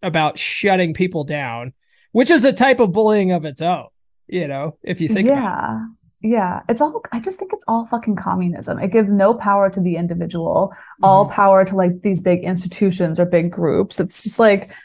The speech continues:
Speaker 2: I don't know, like, uh, I, yeah, I think it's bullshit. I think vegans are retarded. <laughs> My TikTok comment.
Speaker 1: <laughs> Hashtag let's pick on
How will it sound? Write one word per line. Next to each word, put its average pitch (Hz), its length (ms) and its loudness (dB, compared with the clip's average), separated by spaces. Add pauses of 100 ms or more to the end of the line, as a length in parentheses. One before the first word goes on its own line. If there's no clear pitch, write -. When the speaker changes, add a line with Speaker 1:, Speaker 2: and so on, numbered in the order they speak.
(380)
Speaker 2:
I 226 100 2
don't 226 100 2
know, 170 180 -2
like, 202 300 2 (760)
uh, 175 460 4 (680)
I, 190 140 2 (100)
yeah, - 180 -8
I 190 60 -6
think 208 160 -6
it's - 100 -8
bullshit. - 380 -6 (220)
I - 100 -6
think 190 200 -10
vegans - 280 -8
are - 140 -8
retarded. 311 960 2
<laughs> - 0 -
My 226 140 6 (220)
TikTok - 380 -2
comment. 277 500 -4 (240)
Speaker 1:
<laughs> - 260 -20
Hashtag 190 600 4 (160)
let's 180 480 -4 (340)
pick 165 220 -2
on 135 240 -6